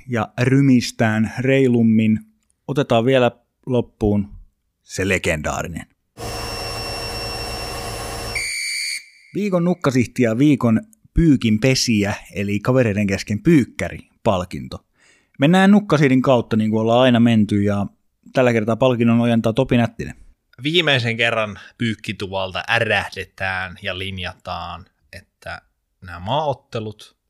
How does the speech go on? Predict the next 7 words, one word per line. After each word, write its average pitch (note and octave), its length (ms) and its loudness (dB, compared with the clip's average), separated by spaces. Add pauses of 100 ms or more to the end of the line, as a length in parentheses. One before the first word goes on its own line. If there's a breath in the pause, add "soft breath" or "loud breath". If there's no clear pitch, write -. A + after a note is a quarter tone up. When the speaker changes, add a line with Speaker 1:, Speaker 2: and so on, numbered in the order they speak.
(200)
Speaker 2:
kesken F#2+ 560 -8 (680)
S - 160 -10
M F#2 80 -14
Liiga-pelien, F2+ 920 -12 (680)
eli F2+ 320 -14 (300)
toisin G2+ 320 -6
sanoen F2 360 -16